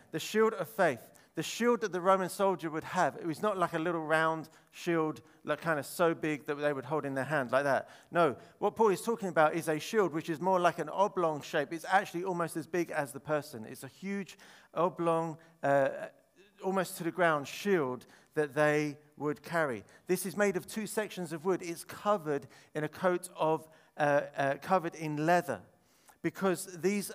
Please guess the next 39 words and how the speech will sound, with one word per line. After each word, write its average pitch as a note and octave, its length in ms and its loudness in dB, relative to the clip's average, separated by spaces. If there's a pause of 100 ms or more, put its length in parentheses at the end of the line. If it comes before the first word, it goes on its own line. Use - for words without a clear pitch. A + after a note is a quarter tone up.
flaming G3 800 0
arrows G3 560 2
that E3+ 100 -10
the D3+ 80 -6
Bible D#3 300 2
talks G3 320 -4
about C3 260 2
there, G#2+ 240 -4 (380)
or D3 120 2
if C#3+ 100 -2
you're D3+ 120 0
King F3 260 -2
James, E3 480 0 (240)
uh, D3 140 4
the C#3+ 100 -2
fiery E3+ 420 4
darts, - 600 4 (300)
okay, D3 440 2 (240)
these G#3+ 220 0
arrows G#3+ 340 6
were F3 100 0
dipped G#3+ 460 0
in F3 140 -2
pitch A3 460 0
and E3 140 -2
they E3+ 120 2
were, D#3+ 300 0
uh, F3 60 -8 (140)
lit A3 480 2 (100)
and E3 160 -2
they E3+ 140 0
were D#3+ 300 2 (200)
then, D#3 400 0 (360)
uh, C3+ 340 0
fired G3+ 540 2
towards, D3+ 760 -4 (360)
uh, C3 260 0 (360)
the C#3+ 160 -2
enemy. B2+ 440 0